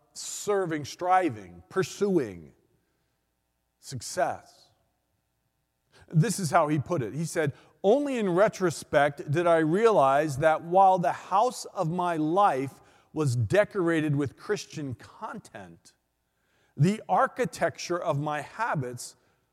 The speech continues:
was just like everyone else's."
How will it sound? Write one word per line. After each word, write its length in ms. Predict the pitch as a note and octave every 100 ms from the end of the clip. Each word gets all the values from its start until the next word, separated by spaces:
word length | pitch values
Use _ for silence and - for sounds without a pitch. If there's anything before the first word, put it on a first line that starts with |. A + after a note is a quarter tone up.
| _
was 200 | F#3+ D#3
just 380 | A2+ D#3 D3 E3+
like 320 | E3+ F3+ - -
everyone 600 | A#2 A2 C3 C3+ D3+ E3 _ _ D3+
else's." 680 | F#3 G3+ - E2 F2+ _